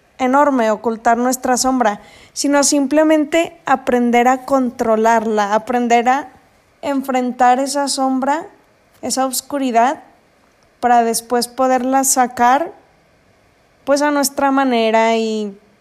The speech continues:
con equilibrio, como decía Alexa. No sé qué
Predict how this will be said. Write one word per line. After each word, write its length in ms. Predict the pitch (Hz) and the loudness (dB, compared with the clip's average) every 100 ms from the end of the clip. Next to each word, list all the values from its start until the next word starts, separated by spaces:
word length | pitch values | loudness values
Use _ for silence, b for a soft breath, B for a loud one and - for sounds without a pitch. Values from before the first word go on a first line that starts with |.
| _ _ - | _ _ -2
con 180 | 254 | 0
equilibrio, 800 | 247 240 233 233 302 269 240 208 | 0 -4 -4 -2 -2 -2 0 0
como 280 | 208 220 214 | -2 -4 -2
decía 720 | 214 214 226 220 233 233 208 190 _ _ _ _ _ _ _ - | -2 -4 0 0 0 -2 -4 -12 _ _ _ _ _ _ _ -4
Alexa. 680 | 220 214 208 - 202 190 - _ _ _ _ - | -2 -2 -2 -2 -2 -8 -16 _ _ _ _ -10
No 160 | 220 220 | -4 -4
sé 160 | 226 | -4
qué 420 | 226 226 220 214 | -4 -4 -2 -6